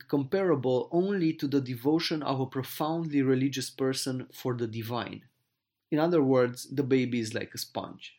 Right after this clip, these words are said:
We know that this active dedication of the young child makes her an imitating being. What the child learns in the early years of life occurs especially through imitation.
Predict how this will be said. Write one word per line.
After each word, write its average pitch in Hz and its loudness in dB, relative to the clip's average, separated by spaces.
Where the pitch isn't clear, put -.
We 143 8
know 160 6
that 175 0
this 151 -2
active 160 0
dedication 143 0
of 120 -4
the 127 0
young 131 -2
child 120 0
makes 175 4
her 180 2
an 151 2
imitating 143 0
being. 113 -4
What 139 2
the 139 -2
child 170 0
learns 160 4
in 143 -2
the 131 -2
early 151 2
years 135 4
of 113 -2
life 113 -2
occurs 156 0
especially 165 -2
through 127 -8
imitation. 110 -6